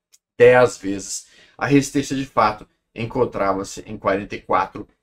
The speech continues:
e quinhentos, tá? E não em quarenta e cinco oitocentos e trinta e oito. É verdade, quarenta e cinco oitocentos e trinta e oito até pode atrapalhar um pouco,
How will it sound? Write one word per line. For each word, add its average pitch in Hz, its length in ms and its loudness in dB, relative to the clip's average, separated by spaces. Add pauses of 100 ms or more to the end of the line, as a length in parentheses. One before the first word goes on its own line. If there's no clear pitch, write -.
(140)
e 139 80 -4
quinhentos, - 1000 -10
tá? 85 260 -10
E 107 260 -12
não 107 280 -8
em 110 60 -12
quarenta 101 400 -6
e 92 60 -12
cinco - 540 -14
oitocentos - 580 -16
e - 40 -20
trinta - 320 -20
e - 40 -18
oito. - 300 -18 (100)
É 214 100 -8
verdade, 131 480 -6
quarenta 101 320 -10
e - 40 -18
cinco - 260 -14
oitocentos 98 200 -14
e - 40 -18
trinta 101 160 -14
e 104 40 -8
oito 101 120 -8
até 113 160 -8
pode 104 240 -8
atrapalhar 95 400 -8
um 98 100 -12
pouco, 190 360 -6